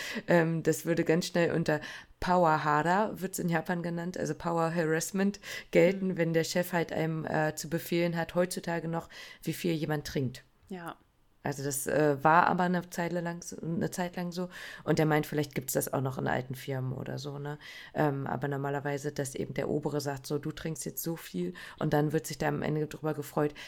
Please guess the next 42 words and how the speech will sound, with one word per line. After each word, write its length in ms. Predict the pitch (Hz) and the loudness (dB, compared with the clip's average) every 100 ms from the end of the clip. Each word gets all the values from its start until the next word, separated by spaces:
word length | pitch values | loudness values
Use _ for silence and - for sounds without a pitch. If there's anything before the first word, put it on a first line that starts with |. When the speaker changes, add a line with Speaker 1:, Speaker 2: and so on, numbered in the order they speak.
| - - | -10 2
Speaker 1:
ähm, 360 | 160 151 147 | 4 6 4
wie 80 | 156 | 0
betrunken 420 | 147 - 170 139 156 | -2 -2 -2 0 2
der 120 | 147 | 4
neue 360 | 147 156 151 151 | 4 4 4 2
Angestellte 720 | 151 - 175 175 160 156 - | 2 0 -2 -2 -2 0 -2
ist 180 | - - | -6 -4
oder 180 | 139 | -4
so. 160 | 131 139 - - _ | -4 -6 -10 -20 _
Darf 260 | 113 104 127 | -2 0 -2
es 140 | 131 | -6
eigentlich 400 | - 123 131 139 | -6 -6 -8 -10
nicht 180 | 135 131 | -10 -8
mehr 140 | 135 | -8
geben. 540 | 131 135 175 165 170 190 _ _ | -8 -8 -8 -8 -10 -16 _ _
Speaker 2:
Mhm, 60 | 277 | -20
ja. 140 | 247 - _ _ _ _ _ _ | -20 -20 _ _ _ _ _ _
Ich 140 | - | -10
glaube, 280 | - 185 202 | 4 6 6
das 160 | 202 202 | 2 0
sind 180 | 190 - | -4 -4
hier, 400 | 196 190 190 - | 0 2 2 0
ähm, 460 | 180 180 175 170 - | -2 -4 -6 -10 -10
in 320 | 175 180 180 - | -12 -12 -12 -10
Europa 440 | 175 175 175 - | -10 -10 -10 -10
oder 140 | 175 | -8
hier 180 | 175 175 | -6 -6
in 60 | 175 | -2
Deutschland 400 | 170 208 - 202 | -2 -2 -4 -8
zumindest 380 | - 180 175 - | -6 -6 -6 -4
die 80 | 165 | 2
Weihnachtsfeiern, 760 | 170 247 254 - 247 240 254 302 _ - - | 2 2 -4 -4 -2 -2 -4 -10 _ -20 -4
Speaker 1:
Mhm. 300 | 202 226 269 392 - - 240 | 4 8 8 6 0 2 8
Speaker 2:
ähm, 420 | 277 202 277 208 - | 10 10 6 2 -4
<laughs> 40 | |
wo 160 | 202 226 | 0 6
man 120 | 214 | 8
dann 140 | 208 | 8
gucken 300 | 208 220 240 | 4 0 0
muss. 260 | 233 254 - - | -2 -2 -2 -2
Ähm, 320 | 185 185 185 | -2 -2 -8
ich, 240 | - - | -6 -4